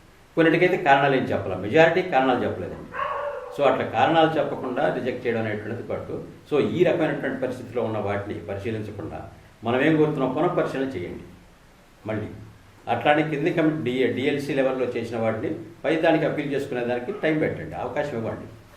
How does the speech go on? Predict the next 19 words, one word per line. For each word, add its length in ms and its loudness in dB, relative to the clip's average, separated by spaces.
చట్టంలోనే 340 4
ఉంది 220 2
అది 240 -8
చేయాలని. 320 0
So 60 2
ఇవేవి 420 6
చేయకుండా 800 2
వీళ్ళు 180 -2
ఎవిక్ట్ 280 2
చేయడం 180 4
అనేటువంటిది 580 -4
కరెక్ట్ 280 -10
కాదు, 160 -10
ఎవిక్ట్ 320 -10
చేయొద్దు 260 -12
అనేటువంటిది, 480 -12
ఆ, 140 -12
మా 140 -6
ప్లీ. 200 -12